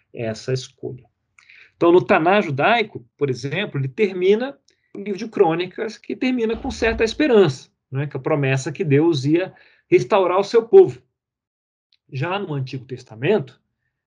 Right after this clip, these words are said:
que você tem na sua Bíblia, ele termina com uma maldição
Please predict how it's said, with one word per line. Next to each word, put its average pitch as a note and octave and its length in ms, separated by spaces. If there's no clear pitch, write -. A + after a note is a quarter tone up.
que - 120
você B2+ 140
tem B2+ 160
na A#2 80
sua A#2+ 220
Bíblia, D#3 440
ele C3 140
termina C#3+ 600
com C#3 160
uma F3+ 180
maldição F#3+ 1000